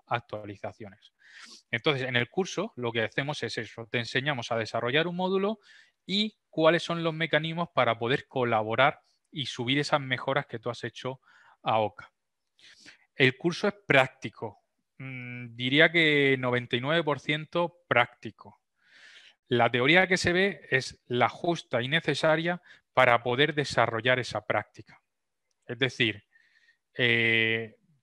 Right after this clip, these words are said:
te enseñamos un, hablamos sobre algo, yo te enseño, normalmente yo comparto pantalla y hago ese ejercicio que yo, como ya sé cómo es, pues lo hago en cinco minutos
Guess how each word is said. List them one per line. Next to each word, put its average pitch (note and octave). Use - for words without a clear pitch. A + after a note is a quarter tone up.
te B2
enseñamos C3
un, C3+
hablamos B2
sobre C#3
algo, G#3
yo B2
te -
enseño, G#3
normalmente C#3+
yo C#3
comparto C#3
pantalla B2+
y B2+
hago C#3
ese C#3+
ejercicio A#2
que A2
yo, B2
como A2
ya B2+
sé C3+
cómo C3
es, C3+
pues G#2
lo B2+
hago C3
en A2
cinco D3
minutos F3+